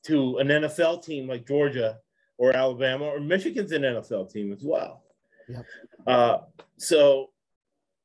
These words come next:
Speaker 1: people are reacting to this. Start at six and a half. Some places are at eight. The defensive coordinator for Ohio State makes two million dollars a year.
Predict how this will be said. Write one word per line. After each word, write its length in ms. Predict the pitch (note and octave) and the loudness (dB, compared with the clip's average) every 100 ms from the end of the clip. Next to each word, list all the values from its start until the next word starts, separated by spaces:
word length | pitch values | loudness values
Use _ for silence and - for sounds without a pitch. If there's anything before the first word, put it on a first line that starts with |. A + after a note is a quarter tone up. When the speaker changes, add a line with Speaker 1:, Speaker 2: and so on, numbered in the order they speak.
| _ _ _ _ _ - | _ _ _ _ _ -8
Speaker 1:
people 320 | D#3+ D#3 E3 D#3+ | 0 2 4 4
are 140 | C#3+ C#3+ | 4 -2
reacting 580 | E3+ F3+ F3+ F#3 E3+ C3+ | -6 -2 -2 -4 -8 -16
to 100 | A#2+ | -8
this. 480 | A#2+ B2 - - _ _ _ _ _ | -6 -6 -10 -20 _ _ _ _ _
Start 340 | - - B2+ D3 | -14 2 2 2
at 120 | D#3 | 0
six 200 | D#3 - | -6 -2
and 100 | D#3+ | 0
a 60 | D#3+ | 2
half. 480 | D#3 D3 D3 C#3+ _ _ _ _ _ | 2 2 0 -4 _ _ _ _ _
Some 240 | - C#3+ | -2 -2
places 480 | C#3+ D#3+ D#3 F3 E3+ | 0 0 0 -4 0
are 160 | E3 D#3+ | 2 2
at 160 | E3+ | 0
eight. 400 | D3 C3 B2+ _ _ _ _ _ _ _ _ _ _ _ B2 | -2 -6 -10 _ _ _ _ _ _ _ _ _ _ _ -8
The 60 | |
defensive 560 | A#2 D#3+ - G#3+ G#3 F#3 - | -4 -2 0 0 0 -2 -2
coordinator 520 | E3 F3+ F#3 F#3+ F#3+ | 2 6 6 6 2
for 280 | F3+ D3+ D3 | 2 2 2
Ohio 360 | A3+ D3 F3 | 2 2 2
State 600 | F3+ - D3 D3+ F#3+ F#3+ _ D3 | 0 -6 -4 -4 -4 -8 _ -10
makes 240 | D#3 D3+ | -8 -10
two 180 | - F#3 | -8 -2
million 260 | F3+ F#3 F3 | 2 2 2
dollars 300 | E3 F3 E3+ | 0 0 -2
a 60 | |
year. 440 | E3+ F3+ F#3+ G#2 | -2 0 0 -4